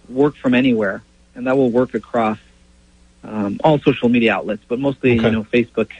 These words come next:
Speaker 1: Instagram, and, and Twitter. And so absolutely, we are seeing people post.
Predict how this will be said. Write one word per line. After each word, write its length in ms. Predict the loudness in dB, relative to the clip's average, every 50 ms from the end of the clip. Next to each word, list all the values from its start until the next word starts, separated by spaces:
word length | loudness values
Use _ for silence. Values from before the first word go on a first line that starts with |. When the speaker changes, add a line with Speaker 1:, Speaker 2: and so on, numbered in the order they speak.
| -20 _ _ _ _ _ _
Speaker 1:
Instagram, 680 | -4 -4 -4 -4 -4 -4 0 2 2 2 2 2 0 0
and, 120 | -2 -2
and 160 | -4 -4 -4
Twitter. 360 | -2 0 2 2 2 0 -2 -6 _ -20 -20 -20 -20 _ _ _
And 120 | -10 -6 -2
so 80 | 0
absolutely, 560 | 2 2 0 0 0 0 2 2 2 2 2
we 120 | 2 2 2
are 100 | 2 0
seeing 260 | -2 -4 -4 -4 -4
people 280 | -4 -6 -6 -6 -6 -6
post. 360 | -4 -2 0 0 0 0